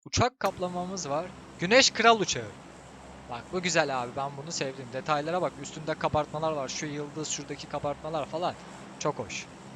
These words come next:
Sevdik, sevdik, sevdik. Başka neyimiz var? Ono, mavi korku vektör, yakınlaştır. Chat,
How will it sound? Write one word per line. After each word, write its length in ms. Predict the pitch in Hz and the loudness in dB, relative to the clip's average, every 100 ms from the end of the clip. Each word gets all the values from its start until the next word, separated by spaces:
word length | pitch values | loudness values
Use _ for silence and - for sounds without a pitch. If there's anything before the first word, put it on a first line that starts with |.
| - - - - - - - - - _ _ _ _ _ | -16 -16 -16 -16 -16 -14 -16 -14 -16 _ _ _ _ _
Sevdik, 460 | - - - 120 - | -16 -14 -14 -14 -12
sevdik, 400 | 117 104 117 - | -12 -14 -12 -12
sevdik. 320 | 113 123 - | -12 -16 -10
Başka 280 | 117 - 139 | -10 -8 -12
neyimiz 380 | 120 104 113 | -14 -16 -16
var? 180 | 139 170 _ _ _ _ | -16 -16 _ _ _ _
Ono, 760 | 127 139 143 143 139 139 131 127 | -10 -8 -8 -10 -12 -14 -16 -12
mavi 300 | 131 139 156 | -6 -6 -6
korku 360 | - 143 - 143 | -4 -6 -4 -8
vektör, 340 | 139 - 120 | -8 -10 -10
yakınlaştır. 720 | 117 - 135 131 - 143 - _ _ _ _ _ _ _ _ _ _ _ _ _ _ _ | -10 -12 -12 -8 -8 -8 -12 _ _ _ _ _ _ _ _ _ _ _ _ _ _ _
Chat, 260 | - 175 156 | 2 4 2